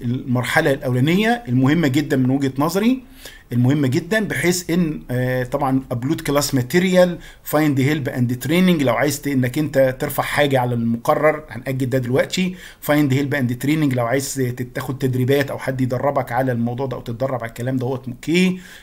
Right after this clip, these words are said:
آه، كل ده، كل ده وارد، تمام، كل ده وارد. طيب، أدي عندي الكورس هنا، جنب منه بقى مباشرة، جنب منه هنا لاحظوا في more option، more option. في more option في حاجتين،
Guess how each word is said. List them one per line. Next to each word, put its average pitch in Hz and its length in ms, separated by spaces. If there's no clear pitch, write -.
آه، 135 120
كل 151 240
ده، 147 160
كل 143 260
ده 131 100
وارد، 107 280
تمام، 135 320
كل 147 180
ده 123 100
وارد. 98 280
طيب، 123 240
أدي 180 180
عندي 196 220
الكورس - 360
هنا، 131 120
جنب 220 280
منه 247 300
بقى 233 160
مباشرة، 214 680
جنب 143 200
منه 190 240
هنا 240 300
لاحظوا 151 260
في 170 200
more 170 140
option، 196 400
more 151 280
option. 220 240
في 143 180
more 214 140
option 254 220
في - 140
حاجتين، 147 680